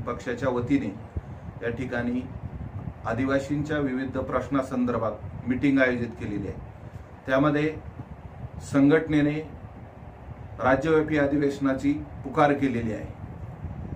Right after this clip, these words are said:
राज्यव्यापी अधिवेशन आदिवासी संसद या नावाने महाअधिवेशन घेण्याचा निर्णय घेतलेला आहे. त्यासाठी संपूर्ण महाराष्ट्रामधून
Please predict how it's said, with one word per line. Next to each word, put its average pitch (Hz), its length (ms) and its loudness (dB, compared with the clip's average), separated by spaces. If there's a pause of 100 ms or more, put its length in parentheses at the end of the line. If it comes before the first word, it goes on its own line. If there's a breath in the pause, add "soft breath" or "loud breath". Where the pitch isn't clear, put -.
(520)
राज्यव्यापी 151 720 2
अधिवेशन 151 540 2 (400)
आदिवासी 147 600 4
संसद 135 640 4 (280)
या 151 140 6
नावाने 139 440 4 (460)
महाअधिवेशन 135 760 4
घेण्याचा 117 420 0 (400)
निर्णय 151 300 8
घेतलेला 110 400 -2
आहे. - 100 -8 (880)
त्यासाठी 156 580 2 (1000)
संपूर्ण 175 440 4
महाराष्ट्रामधून 147 1000 4